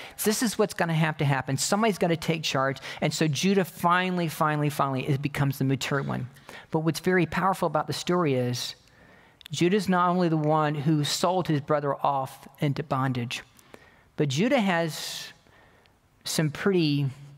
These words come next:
Jerry Springer stuff going on in his life. You have to ask yourselves, why in the world here all of a sudden we're going through Joseph's story, and all of a sudden we have this little story about Judah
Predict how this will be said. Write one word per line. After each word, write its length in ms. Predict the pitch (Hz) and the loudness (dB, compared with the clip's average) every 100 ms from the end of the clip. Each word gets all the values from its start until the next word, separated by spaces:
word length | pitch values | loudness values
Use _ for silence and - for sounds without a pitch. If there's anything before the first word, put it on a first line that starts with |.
| - - _ _ 139 | -20 -20 _ _ -2
Jerry 280 | 165 175 | 2 2
Springer 380 | 165 - 165 156 | 2 0 -2 0
stuff 420 | 143 - 185 170 | -2 -2 -2 -2
going 260 | - 147 143 | -2 0 0
on 140 | 139 143 | 0 0
in 60 | |
his 200 | 208 214 | 0 -2
life. 420 | 151 - - - - _ _ _ _ _ _ _ _ _ _ _ _ _ _ _ - _ _ - | -6 -6 -12 -16 -16 _ _ _ _ _ _ _ _ _ _ _ _ _ _ _ -20 _ _ 0
You 80 | 208 | 0
have 100 | 220 | 2
to 60 | |
ask 160 | 202 170 | 0 2
yourselves, 280 | 180 147 160 | 0 0 -2
why 320 | 165 190 262 | 0 2 2
in 100 | 269 | 2
the 60 | |
world 400 | 185 160 156 151 | 2 2 2 2
here 240 | 143 - 185 | -2 0 2
all 160 | 180 | 2
of 60 | 190 | 2
a 60 | 196 | 0
sudden 320 | - 160 147 | 0 0 2
we're 80 | 143 | 0
going 300 | 165 180 185 | 2 2 2
through 120 | 151 | 0
Joseph's 460 | 139 147 160 175 | 0 0 0 -2
story, 420 | - - 135 127 135 | -2 -2 0 0 0
and 100 | 147 | 0
all 100 | 180 | 0
of 40 | |
a 60 | 170 | 0
sudden 340 | - 147 143 | 0 0 2
we 120 | 147 | 2
have 160 | 156 147 | 2 0
this 160 | 147 | -2
little 160 | - 165 | -2 -4
story 340 | - - 151 | -2 -2 -2
about 240 | 151 151 165 | 0 -2 -4
Judah 400 | - 254 - | -4 -4 -4